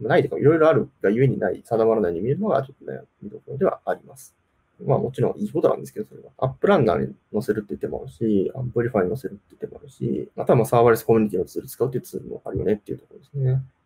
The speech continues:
話を戻しまして、フロントエンドのテスト方針は、まあ、現時点の考えとしてはですね、バックエンドから、えー、前提に戻るんですけれども、バックエンドから、そのフロントエンドアプリケーションがバックエンドから受け取った情報を、まあ、描画することがメインで、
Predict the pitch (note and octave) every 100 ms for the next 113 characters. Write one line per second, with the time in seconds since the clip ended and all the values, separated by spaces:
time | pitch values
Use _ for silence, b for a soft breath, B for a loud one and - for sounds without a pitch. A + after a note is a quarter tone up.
0 | - C3+ C3 A#2 G#2 G2+ G#2+ G#2+ - C3
1 | F3 G3+ G#3+ F3+ C3 C3+ B2+ C3 - B2+
2 | G#2 - - - _ - A#2 G#2+ F2+ -
3 | b b - C#3 C#3 D#3 - D3+ A2 -
4 | A#2+ A#2+ G#2+ - - C#3+ - - - -
5 | _ - - A#2 C3+ _ C4+ C#4+ G#3+ F#2+
6 | E2+ D2 - - C#2+ - - G#2+ A2+ C3+
7 | E3 F3 D3 D3 D#3+ A2+ G2+ - - -
8 | F#2 A2+ G#2 - C3+ - E4+ A#3+ A2 A#2
9 | A2+ - - G3+ G#3 G3+ G3+ F#3+ F3+ F3+
10 | F#3 G3 F#3 D#3+ D3+ B2+ C3+ - G#3 F#3
11 | F3 E3 C3 C3+ C3+ A2+ C3 C3 C#3 D3+
12 | F#3+ D#3 G#2+ A2+ B2+ D3 D3 C#3+ C#3+ C3+
13 | C3+ - - E2+ D#2 - F#3 D3+ -